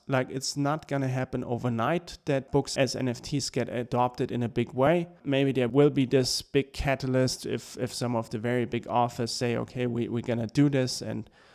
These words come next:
all of a sudden the, the next Harry Potter, the next Lord of the Rings is going to be an N F T project. And so back to the framework, I think,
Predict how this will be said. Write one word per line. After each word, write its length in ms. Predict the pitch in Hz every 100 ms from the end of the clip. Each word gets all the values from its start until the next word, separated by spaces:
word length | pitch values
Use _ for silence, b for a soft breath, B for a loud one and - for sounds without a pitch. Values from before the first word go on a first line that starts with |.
| b
all 100 | 120
of 60 | 120
a 40 |
sudden 500 | 113 - 117 117 117
the, 260 | 113 113 110
the 80 | 123
next 640 | 117 117 117 - - -
Harry 280 | 120 120 117
Potter, 580 | - - 131 127 135 127
the 100 | 117
next 460 | 117 117 - - - b
Lord 200 | 131 123
of 160 | 123 -
the 100 | 117
Rings 440 | 123 131 131 -
is 220 | - 123
going 280 | - 120 117
to 120 | 117
be 180 | 117 117
an 100 | 117
N 140 | 95 117
F 180 | 110
T 220 | - - 151
project. 760 | - 131 127 127 131 123 - -
And 180 | - 139
so 420 | 143 165 165 170 - -
back 180 | 185 -
to 100 | 180
the 80 |
framework, 600 | 165 180 180 180 175 180 -
I 120 | 139 143
think, 440 | - 156 151 -